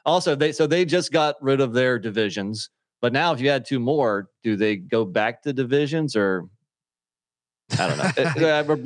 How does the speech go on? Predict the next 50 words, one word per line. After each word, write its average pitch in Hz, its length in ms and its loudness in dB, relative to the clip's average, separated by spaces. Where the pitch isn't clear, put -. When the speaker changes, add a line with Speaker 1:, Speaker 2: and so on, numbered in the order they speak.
Speaker 1:
probably 147 220 0
getting 143 180 2
Speaker 2:
Yeah. 123 60 0
Speaker 1:
too 131 80 0
far 113 160 0
down 160 140 4
Speaker 2:
I, 190 40 0
Speaker 1:
the 190 60 -4
road. 185 80 2
Speaker 2:
I 190 120 2
don't 202 160 0
know, 190 200 2
but 165 120 0
it, 180 140 0
it'll 190 200 0
be 185 120 2
interesting 180 300 -2
to 156 60 -2
see 165 440 0
if, 143 120 2
Speaker 1:
Right. - 220 -2
Speaker 2:
if 139 200 -2
they 143 200 0
go 143 200 0
for 131 180 -4
that. 131 400 -2
But 127 220 -2
yeah, 143 320 0
I 143 100 2
don't 208 120 2
know. 120 180 -4
It 170 180 0
sucks. - 540 -2
It 180 100 0
all 196 140 2
sucks. - 580 -2
Fuck 190 380 0
the 185 100 0
Big 175 240 0
Ten. 131 360 0
Fuck - 480 -2
the 190 100 -2
T 196 220 0
V 165 180 2
execs. 120 580 -4
All 143 180 0
right. 165 300 2
And, 151 400 -2
uh, 151 300 0
look, 180 320 -2